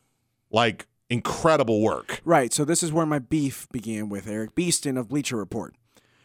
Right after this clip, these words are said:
Speaker 2: Because Eric
Speaker 1: Right.
Speaker 2: Beeston thought that it was okay to go ahead and give this match a B minus when he is clearly inaccurate in his assessment.
Speaker 1: Now, here's what I will tell you.
Speaker 2: Yes.
Speaker 1: This match went twelve and a half minutes.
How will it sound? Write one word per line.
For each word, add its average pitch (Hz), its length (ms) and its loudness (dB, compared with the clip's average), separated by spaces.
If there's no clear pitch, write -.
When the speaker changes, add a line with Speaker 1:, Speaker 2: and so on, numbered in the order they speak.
Speaker 2:
Because 110 380 -6
Eric 147 220 4
Speaker 1:
Right. - 100 -14
Speaker 2:
Beeston 156 460 2
thought 139 260 4
that 131 100 2
it 131 40 4
was 127 160 2
okay 131 240 2
to 123 80 2
go 120 100 0
ahead 123 140 2
and 120 100 -6
give 113 140 -2
this 117 160 -4
match 107 200 -6
a 113 60 -4
B 127 160 -4
minus 147 420 2
when 127 140 -2
he 139 180 -2
is 127 120 2
clearly 156 680 0
inaccurate 139 720 0
in 120 100 -2
his 117 240 -2
assessment. 127 600 0
Speaker 1:
Now, 107 280 2
here's 127 260 2
what 127 80 4
I 123 80 6
will 113 120 0
tell 98 200 2
you. 67 160 -8
Speaker 2:
Yes. - 240 -12
Speaker 1:
This 135 240 0
match 147 440 4
went 110 200 0
twelve 92 220 2
and 95 80 2
a 92 60 0
half 90 180 2
minutes. - 460 -2